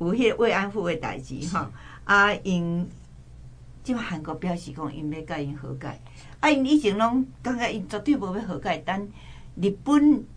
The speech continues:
Speaker 1: 爱代表甲因下跪哦，爱甲因跪，因才要原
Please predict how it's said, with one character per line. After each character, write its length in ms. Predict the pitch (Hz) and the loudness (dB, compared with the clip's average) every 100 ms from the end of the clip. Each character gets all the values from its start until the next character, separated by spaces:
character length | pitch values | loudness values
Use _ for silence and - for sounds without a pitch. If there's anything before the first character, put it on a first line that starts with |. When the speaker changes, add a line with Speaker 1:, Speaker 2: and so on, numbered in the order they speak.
| - - | -4 0
Speaker 1:
爱 100 | 226 | 0
代 240 | - 151 | 4 2
表 200 | - 190 | 4 0
甲 160 | 185 117 | 0 -2
因 220 | 151 185 - - - | 0 -2 -6 -18 -14
下 400 | - - 277 180 - | -6 0 0 0 0
跪 260 | 226 151 147 | 2 4 2
哦， 160 | 147 - - - - - - - | -2 -8 -16 -18 -18 -18 -20 4
爱 120 | 349 | 6
甲 160 | - 202 | 6 4
因 180 | 208 220 | 4 4
跪， 400 | 220 208 214 226 - - | 4 6 2 -4 -12 -12
因 180 | - 196 | 0 2
才 100 | 185 | 2
要 60 | 208 | -2
原 140 | 233 | -2